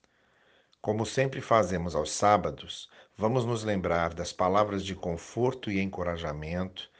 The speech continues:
encontradas na Palavra de Deus. Hoje vamos ler alguns versículos reconfortantes e encorajadores da profecia de Jeremias. Jeremias, capítulo um, verso oito.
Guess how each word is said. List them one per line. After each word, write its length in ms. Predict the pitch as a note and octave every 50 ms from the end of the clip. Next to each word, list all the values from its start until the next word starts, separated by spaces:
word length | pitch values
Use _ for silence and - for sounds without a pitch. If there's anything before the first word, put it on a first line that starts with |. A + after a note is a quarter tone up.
| - - - - _ _ _
encontradas 800 | - F2+ E2+ - F2 E2 D#2+ D#2+ - F#2 F#2+ G2 G2+ F#2+ F#2+ F#2
na 120 | F#2 F#2 F2
Palavra 440 | - F2 E2 E2+ F#2 F#2+ F#2+ G2 F2+
de 140 | D#2+ E2
Deus. 640 | D2+ C#2 B1+ A1+ - - - - - - - - _ _ _ _ _ _ _ _ _ _ _ _ _ -
Hoje 260 | B2+ B2+ C3+ B2+ B2+
vamos 320 | A#2+ A#2+ A#2+ A#2+ A2+ G2+ G2
ler 180 | G2 G2+ G2
alguns 340 | F#2 F2+ F2+ G#2+ A#2+ A#2+ G#2
versículos 640 | G2+ F#2+ F2 - - - B2+ - - A2+ G2+ -
reconfortantes 1000 | - F#2 F2+ - - F#2 F2+ - F2 D#2+ - - - A#2 B2 C3+ B2+ - G#2+ G2 G2
e 60 | G#2
encorajadores 1080 | G2 G2 - F2+ E2+ E2+ E2+ E2 F2 D#2 D2+ D#2+ F#2+ G2+ G#2 G#2 G#2 - - - - _ - - - - - _ _
da 120 | - D#2 -
profecia 680 | - G2 F#2+ - - E2+ E2 - - - A2 G#2+ G2
de 160 | F2 E2+ E2
Jeremias. 1120 | D#2+ D#2+ F#2 A2 A#2+ A2+ G#2 F#2 D#2+ C#2 B1 - - - - - - - - - - - _ _ _ _ _ _ _ _ _ _ _ _ _ _ _ _ _ _ _ -
Jeremias, 640 | F#2+ F#2 G#2 G2+ G2+ G2 G#2 A#2 C3 C3 B2+ -
capítulo 540 | - - G2 - - G#2+ G2+ G#2 G2 F#2 F#2
um, 160 | G2+ A#2+ A#2+
verso 380 | G#2+ G#2+ G#2+ G#2 G#2+ - - G2+
oito. 600 | F2+ E2 D2+ A#1+ A#1+ - - - - - -